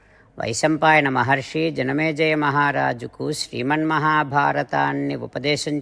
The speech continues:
చేస్తూ ఇలా చెబుతూ ఉన్నాడు. ఓ రాజా,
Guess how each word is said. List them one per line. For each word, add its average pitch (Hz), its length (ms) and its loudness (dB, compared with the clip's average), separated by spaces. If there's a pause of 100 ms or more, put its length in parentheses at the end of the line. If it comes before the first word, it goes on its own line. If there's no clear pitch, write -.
చేస్తూ 170 600 -4 (560)
ఇలా 151 260 6
చెబుతూ 143 460 -2
ఉన్నాడు. 131 500 -2 (1040)
ఓ 139 140 8
రాజా, 123 600 4